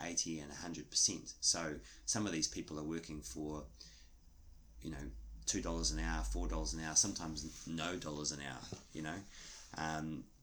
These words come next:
so what a U B I does is it says, "Okay, well, you get to, you keep the U B I no matter how much you work," and therefore, um, there's always that incentive to work. So we, we remove that,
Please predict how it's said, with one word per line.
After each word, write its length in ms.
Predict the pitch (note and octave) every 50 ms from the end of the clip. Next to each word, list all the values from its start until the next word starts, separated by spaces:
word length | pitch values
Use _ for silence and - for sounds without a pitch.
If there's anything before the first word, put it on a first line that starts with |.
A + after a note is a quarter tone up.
| -
so 220 | - - - G2+ G2
what 160 | F#2 G#2 G2
a 180 | F2 E2+ E2 - E2
U 180 | F2 F2+ F#2+
B 140 | D#2+ D#2+ D#2+
I 160 | E2+ F2+ F2+
does 260 | D#2+ - D#2 D#2 D2+ D2+
is 100 | D2 D2+
it 120 | - -
says, 280 | - - E2 E2 D2 E2+
"Okay, 300 | E2+ E2+ - D#2 D2+ D2+
well, 340 | D2 D2 C#2+ D2+ D#2 D#2 - - - - - - - - - - - -
you 140 | D#2+ D#2
get 220 | D2+ - - - -
to, 80 | - -
you 120 | - - -
keep 280 | - - A#2+ G#2+ - -
the 80 | - E2
U 180 | D#2+ D#2+ -
B 160 | - - A#1
I 200 | A1 A#1 B1 C#2+
no 120 | D#2 D#2+ D#2
matter 180 | D#2+ D#2 C2+ C#2+ D#2+
how 60 | E2
much 260 | D2+ D2 - - -
you 80 | D2+ - -
work," 360 | F2 E2+ D2 A1+ - - - - - -
and 180 | D#2 D#2 D2+
therefore, 640 | D2+ D#2+ D#2 D2+ - - - D2+ D2+ D2 C2+ C#2 - - - - - - - - - - - - - - - D2+
um, 400 | D2 C#2 C#2 C2+ B1+ B1+ B1 C2
there's 180 | - D#2+ - - -
always 420 | - E2 E2+ D#2+ D#2 - D2+ D2
that 140 | - - -
incentive 500 | - D#2+ - - F2+ E2+ D#2+ D2 - -
to 120 | - -
work. 340 | - D2+ - - - - - -
So 160 | - - - C#2+
we, 120 | C#2+ C#2+ C2 - - -
we 160 | D#2+ E2 D#2+
remove 600 | D#2+ E2 E2 F2 F2+ F#2 F#2 F2 E2+ D#2+ - -
that, 180 | C#2+ B1 -